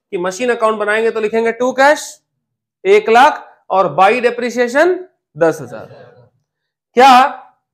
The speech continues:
मशीन अकाउंट में कुछ और करोगे क्या फर्स्ट ईयर में? देखो, दो हज़ार अठारह का एंट्री ना,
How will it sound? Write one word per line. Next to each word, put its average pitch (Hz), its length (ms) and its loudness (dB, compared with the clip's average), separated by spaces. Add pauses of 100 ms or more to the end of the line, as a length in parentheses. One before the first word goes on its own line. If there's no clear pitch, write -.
(300)
मशीन 185 360 -2
अकाउंट 247 360 4
में 233 380 2
कुछ 277 220 -6
और 254 260 0
करोगे 285 360 2
क्या 175 220 2 (220)
फर्स्ट 214 240 -4
ईयर 233 140 0
में? 254 140 -6
देखो, - 840 -10
दो 165 280 -4
हज़ार 214 180 4
अठारह 240 180 2
का 254 60 2
एंट्री 262 220 2
ना, 302 120 -2